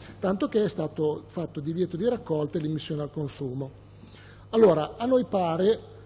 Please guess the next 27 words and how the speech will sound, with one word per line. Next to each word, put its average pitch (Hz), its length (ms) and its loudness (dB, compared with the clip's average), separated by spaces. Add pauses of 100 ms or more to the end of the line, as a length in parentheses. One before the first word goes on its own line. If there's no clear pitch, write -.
(120)
che, 190 280 4
al 175 140 -4
contrario 208 420 2
di 165 100 -2
quello 214 220 4
che - 40 -4
qualcuno 175 540 0
ci 165 100 -6
voglia 165 240 0
far 214 220 -4
credere, 190 460 0
l'adagio 165 880 2
"va 160 120 -4
tutto 196 260 -4
bene, 196 220 6
la 156 100 -4
si-, 175 240 -4
la 165 100 -10
signora 185 340 -2
la 156 60 -4
Marchese" 175 380 -2
non 147 120 -2
funzioni 156 440 -2
molto. 135 480 -4 (320)
Quindi, 180 320 0
se, - 220 -8
essenzialmente, 214 1300 2